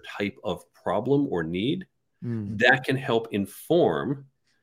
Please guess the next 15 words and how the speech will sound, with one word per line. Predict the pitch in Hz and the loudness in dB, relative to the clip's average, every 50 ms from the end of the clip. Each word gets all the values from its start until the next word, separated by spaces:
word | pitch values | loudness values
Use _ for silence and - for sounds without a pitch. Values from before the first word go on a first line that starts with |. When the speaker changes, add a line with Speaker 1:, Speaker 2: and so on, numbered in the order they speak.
| _ _ _ _ | _ _ _ _
Speaker 1:
how | - - 117 113 113 | -4 2 4 4 4
I'm | 98 101 98 | 4 2 0
solving | 95 - - 123 110 110 104 101 104 98 | -2 0 2 4 4 4 4 4 2 0
a | 85 90 | 0 2
different | 95 95 - - 87 - | 0 0 0 0 -6 -2
problem, | - 104 92 87 76 71 69 71 | 0 2 2 2 0 -4 -6 -6
especially | 85 - - - 110 107 - - 110 104 | -8 -6 0 0 0 2 2 0 0 2
Speaker 2:
Mm. | 101 | 2
Speaker 1:
using, | 98 98 95 - - 95 87 85 78 | 2 2 2 2 0 0 0 0 -4
I'm | 80 - | -8 -10
forgetting | - - 90 82 - 120 127 135 120 | -10 -10 -4 2 6 6 6 8 6
the | 110 104 | 4 2
technique, | - - 90 - - 101 98 98 92 - - - - _ _ _ _ _ _ _ _ - | 2 2 0 0 2 2 2 2 2 0 -4 -14 -20 _ _ _ _ _ _ _ _ -2
um, | - 90 85 85 80 76 76 76 73 - _ _ _ _ _ _ _ _ _ - | 0 2 4 4 2 0 -2 -4 -8 -10 _ _ _ _ _ _ _ _ _ -4
the, | 117 104 101 98 90 87 85 78 | 2 4 6 6 6 6 4 2